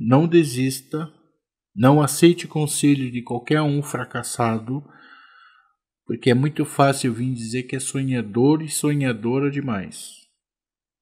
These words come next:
Mas geralmente quem fala isso é a pessoa fracassada que não tem essa capacidade e competência.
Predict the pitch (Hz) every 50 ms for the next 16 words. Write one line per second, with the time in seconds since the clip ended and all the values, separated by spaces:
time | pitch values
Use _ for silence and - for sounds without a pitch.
0 | _ _ 95 98 101 104 98 113 131 139 147 143 131 131 127 123 - - - -
1 | 113 113 - - 131 131 135 131 120 117 123 127 131 - - 139 127 - - -
2 | - - - 131 120 - - - 156 156 175 180 - - 170 - - - 151 143
3 | 143 147 143 - 151 147 143 143 - 135 139 139 139 - 143 - - 139 - -
4 | 135 135 - 127 110 113 120 123 127 135 131 - 135 - 143 143 143 - 98 92
5 | - - - - -